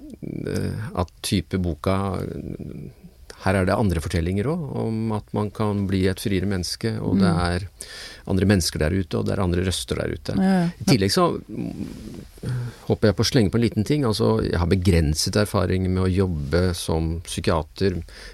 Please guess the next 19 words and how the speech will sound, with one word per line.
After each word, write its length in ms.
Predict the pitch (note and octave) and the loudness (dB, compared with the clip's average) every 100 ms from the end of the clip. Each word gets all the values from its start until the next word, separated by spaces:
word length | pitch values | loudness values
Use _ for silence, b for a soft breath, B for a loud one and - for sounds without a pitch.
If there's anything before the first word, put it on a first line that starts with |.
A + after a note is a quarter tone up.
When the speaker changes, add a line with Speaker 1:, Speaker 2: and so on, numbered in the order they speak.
| B | B
Speaker 1:
med 100 | F#2+ | 0
den 180 | F#2+ F#2 | 2 2
type 200 | A2 G2+ | 0 0
fenomener, 460 | A#2+ A#2 A#2 G#2 C#3 | 2 2 2 2 2
men 140 | A#2 | 2
jeg 100 | A2 | 2
har 200 | G2+ G#2+ | 0 0
jobbet 380 | A#2 A2+ E2+ F#2 | 0 0 0 -2
en 220 | A2+ A2+ G#2+ | -2 -4 0
del 360 | A#2 D#3+ D#3+ | 2 2 2
med 340 | A#2+ A2+ A2 A2 | 0 0 0 0
jenter 360 | A#2 E2 - | 0 0 0
og 60 | G#2+ | 0
noen 180 | A2 G#2+ | 2 0
gutter 300 | A2 - B2 | -2 -2 -4
som 180 | A#2+ A2 | 0 0
har 180 | G#2 | 0
opplevd, 520 | G#2+ G2+ G#2 G2+ G2 A2 | 0 -2 0 0 0 2
eh, 180 | G#2+ | 2